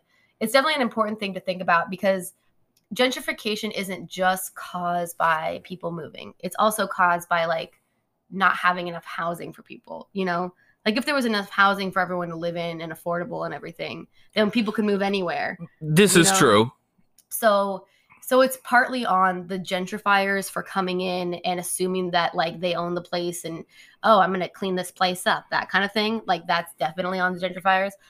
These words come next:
Speaker 1: but it's also on, like, cities to, like, make themselves livable for,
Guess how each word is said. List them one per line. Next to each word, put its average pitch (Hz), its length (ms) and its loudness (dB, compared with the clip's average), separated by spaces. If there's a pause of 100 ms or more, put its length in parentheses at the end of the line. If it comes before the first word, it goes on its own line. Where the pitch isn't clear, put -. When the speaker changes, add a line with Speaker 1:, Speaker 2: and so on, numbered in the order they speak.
(100)
Speaker 1:
but 220 100 8
it's 220 100 -4
also 208 340 4
on, 185 240 4
like, 165 220 -2
cities 196 640 -6
to, - 180 -10
like, 170 220 -6
make 175 320 -6
themselves - 1600 -6 (420)
livable 185 500 2
for, 165 380 -4